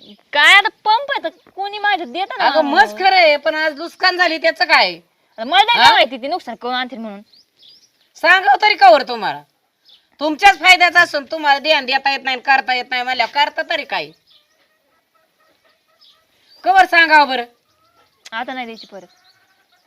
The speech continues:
Speaker 2: बघा बाय तुमच्या मनाने. बघा उद्या ग करा, नाही तर बसा.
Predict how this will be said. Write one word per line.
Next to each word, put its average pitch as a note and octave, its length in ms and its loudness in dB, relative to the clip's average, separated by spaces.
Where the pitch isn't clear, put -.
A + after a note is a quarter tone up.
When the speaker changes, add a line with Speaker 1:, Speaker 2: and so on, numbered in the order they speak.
Speaker 2:
बघा C#4 240 4
बाय F4+ 120 4
तुमच्या F4 340 -2
मनाने. B3+ 360 -2
बघा A3+ 220 0
उद्या A3+ 240 -2
ग F#3+ 80 -6
करा, G#3+ 320 -2
नाही G3+ 160 -2
तर F#3+ 40 -6
बसा. F#3+ 260 -6